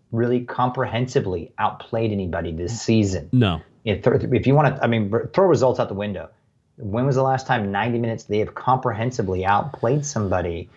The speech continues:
Speaker 1: whether it be against lesser opposition or better opposition? We have not seen that. We need that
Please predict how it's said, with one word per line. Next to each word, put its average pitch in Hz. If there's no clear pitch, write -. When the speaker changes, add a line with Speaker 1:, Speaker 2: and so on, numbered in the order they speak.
Speaker 1:
whether 110
it 95
be 104
against 98
lesser 110
opposition 107
or 101
better 123
opposition? 95
We 120
have 117
not 120
seen 139
that. 98
We 110
need 107
that 95